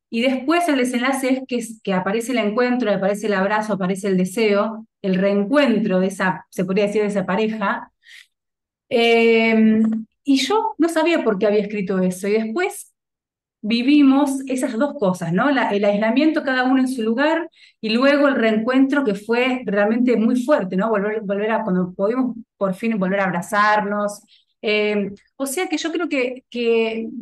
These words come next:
que el disco, que las canciones están teñidas un poco. Vos sabés que ninguna de las canciones habla de la pandemia, ninguna nombra la pandemia, ni habla del encierro. De hecho, hay muchas de las canciones que están en este disco que hablan de los viajes, y son canciones que tienen que ver con el, tam-, algunas con el afuera,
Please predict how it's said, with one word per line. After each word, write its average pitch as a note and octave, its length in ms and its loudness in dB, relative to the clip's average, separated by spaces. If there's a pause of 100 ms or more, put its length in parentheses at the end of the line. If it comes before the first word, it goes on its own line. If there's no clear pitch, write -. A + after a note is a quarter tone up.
(400)
que A3+ 100 0
el A3 160 0
disco, A#3 400 0
que G#3+ 60 0
las G#3 120 -2
canciones C4+ 400 0
están C#4+ 280 0
teñidas A3+ 400 0
un G3+ 140 -2
poco. G3+ 340 -2
Vos B3+ 140 -6
sabés D#4 140 -4
que D4 140 0
ninguna C4 360 2
de C#4+ 60 0
las B3+ 100 -8
canciones B3+ 440 -2
habla B3 440 -2 (400)
de F#3+ 160 0
la G3+ 140 0
pandemia, F#3+ 520 0
ninguna B3 420 0
nombra A3 340 0
la F#3 160 -2
pandemia, B3 640 -2
ni F#3+ 140 -2
habla F#3+ 260 -2
del F3 120 -2
encierro. A#3 880 -4 (400)
De G3+ 180 2
hecho, C4 200 -2
hay B3 100 -2
muchas C4 260 -2
de G#3 120 -2
las G3+ 120 -4
canciones A#3 460 -6
que A3+ 60 -4
están A3 200 -2
en G#3+ 80 -2
este G#3 140 -4
disco A#3 220 -4
que A3+ 100 -2
hablan A3 260 2
de F3 60 -2
los F3+ 120 -4
viajes, C#4 420 -2
y F3+ 40 -6
son G3 220 -6
canciones A3 400 -4
que G3+ 100 -6
tienen G#3 240 -4
que F#3 100 -4
ver G#3 160 -2
con G3+ 120 -4
el, F3 160 -6
tam-, F3+ 200 -6
algunas A#3+ 360 -2
con G3 120 -4
el E3+ 120 -2
afuera, A3 680 -4